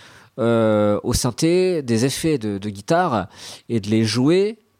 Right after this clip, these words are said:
pour remplacer les guitares. Et les, les guitares devenaient vraiment, euh, secondaires,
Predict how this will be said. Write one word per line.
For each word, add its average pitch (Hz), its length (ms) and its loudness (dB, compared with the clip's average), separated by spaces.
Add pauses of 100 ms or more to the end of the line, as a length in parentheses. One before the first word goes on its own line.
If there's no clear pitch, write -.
(680)
pour 139 160 0
remplacer 160 360 -2
les 165 80 -2
guitares. 135 440 0
Et 85 40 -2
les, 107 140 2
les 107 120 -2
guitares 143 280 -2
devenaient 117 200 -4
vraiment, 127 420 0
euh, 98 420 0
secondaires, 147 800 0